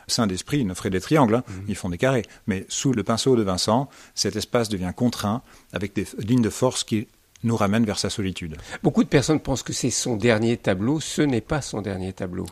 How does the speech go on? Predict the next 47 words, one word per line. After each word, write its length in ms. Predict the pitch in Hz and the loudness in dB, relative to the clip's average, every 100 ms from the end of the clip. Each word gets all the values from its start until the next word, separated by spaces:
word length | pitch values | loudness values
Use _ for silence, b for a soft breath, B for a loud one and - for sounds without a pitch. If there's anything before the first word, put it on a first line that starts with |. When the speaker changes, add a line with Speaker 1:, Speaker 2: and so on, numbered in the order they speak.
| - | -10
Speaker 1:
Non, 140 | 98 85 | -8 -6
ce 120 | - | -4
n'est 80 | 95 | -2
pas 140 | 98 | -2
son 140 | - 98 | -2 -2
dernier 200 | 98 101 | -2 0
tableau. 280 | 123 139 113 | 4 6 4
Le 80 | 101 | 4
blé 160 | 107 120 | 2 2
est 100 | 113 | 2
encore 260 | 104 104 | 2 2
debout. 300 | 110 127 151 B B 170 - | 6 6 4 B B -10 0
Et, 160 | 98 95 | 2 2
euh, 80 | |
nous 160 | 101 98 | 2 2
avons 160 | 101 107 | 2 2
des 100 | 95 | 2
tableaux 340 | 92 117 120 | 4 6 6
où 140 | 95 | 6
le 160 | 92 85 | 2 0
blé 260 | 95 110 85 | 2 2 2
a 80 | |
été 200 | 85 - | -2 -2
fauché. 400 | - 107 - 95 - | 0 0 2 0 0
Speaker 2:
Mhm. 80 | 78 B - | -10 B -2
Speaker 1:
Euh, 160 | 92 92 | 2 2
non, 120 | 101 | 2
nous 120 | 104 | 2
savons 240 | 107 101 101 | 2 2 4
exactement 420 | 107 - 120 131 | 2 4 4 4
quand 120 | 113 | 4
il 140 | 98 | 4
a 60 | 90 | 2
été 160 | 87 98 | 0 2
peint. 240 | 156 117 | 4 2
Il 160 | 92 95 | 2 0
a 40 | |
été 240 | 95 104 | 2 0
peint 280 | 95 123 123 B B B | 2 2 2 B B B
vers 160 | 98 92 | -2 0
le 100 | 101 | 0
huit, 380 | 117 120 - 220 117 | 0 -2 -6 -8 -4
euh, 120 | 90 | -4
juillet, 380 | 87 90 127 160 B B - | -2 0 2 0 B B -4
quand 180 | 113 101 | -2 0
Vincent 300 | 98 - 90 | 0 -2 -4
revient 540 | 90 147 147 160 | 2 2 4 0